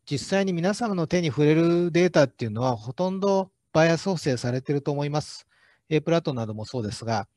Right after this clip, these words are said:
ですので、まあ、こういう心配はないかと思いますが、もしも生データ見られる際には、こういうことにも注意していただきたい。それからもう一つ注意していただきたいのは、これ、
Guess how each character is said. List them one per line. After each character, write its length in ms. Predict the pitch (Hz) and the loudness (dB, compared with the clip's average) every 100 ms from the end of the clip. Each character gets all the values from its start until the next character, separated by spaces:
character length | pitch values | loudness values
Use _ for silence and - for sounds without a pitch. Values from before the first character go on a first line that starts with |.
| _ _ - | _ _ -6
で 100 | 151 | -6
す 140 | - | -4
の 100 | 135 | -2
で、 160 | 139 135 | 0 0
ま 100 | 135 | -2
あ、 20 | |
こ 100 | 151 | -2
う 40 | |
い 20 | 147 | -2
う 20 | |
心 180 | 175 160 | -2 2
配 100 | 160 | 2
は 80 | |
な 120 | 156 180 | 4 4
い 60 | |
か 120 | 156 | 2
と 100 | 139 | 0
思 80 | 123 | -2
い 40 | 123 | -2
ま 100 | 127 | -4
す 140 | 135 | 0
が、 280 | 147 147 117 - - _ - | 4 4 2 -8 -20 _ -4
も 100 | 180 | -2
し 100 | 180 | -2
も 120 | 147 | 0
生 240 | 143 156 | 2 4
デ 160 | 170 170 | 4 4
ー 40 | |
タ 120 | 165 | 4
見 100 | 135 | 4
ら 80 | 135 | 4
れ 80 | 135 | 2
る 60 | 127 | 0
際 200 | 127 123 | -6 -4
に 80 | 160 | -6
は、 100 | 147 | -6
こ 160 | 131 | -6
う 60 | 110 | -6
い 20 | |
う 60 | 107 | -8
こ 120 | 117 | -12
と 80 | 110 | -12
に 60 | |
も 80 | 107 | -12
注 160 | - 104 | -10 -10
意 40 | |
し 60 | - | -10
て 80 | |
い 40 | 101 | -16
た 100 | 98 | -16
だ 100 | 104 | -18
き 100 | - | -14
た 80 | - | -16
い。 80 | - _ _ _ _ _ - | -16 _ _ _ _ _ -8
そ 80 | |
れ 80 | 165 | -2
か 80 | 175 | 0
ら 100 | 170 | 2
も 140 | 170 | 0
う 20 | 190 | -2
一 160 | 233 | -4
つ 220 | 220 214 | -2 -4
注 160 | 202 226 | -2 -4
意 60 | 196 | -2
し 40 | |
て 60 | 170 | 0
い 60 | |
た 100 | 139 | 0
だ 80 | 139 | -4
き 80 | - | -2
た 140 | 151 | -2
い 60 | 135 | -2
の 80 | 127 | -4
は、 40 | |
こ 140 | - | 0
れ、 180 | 160 160 | 2 0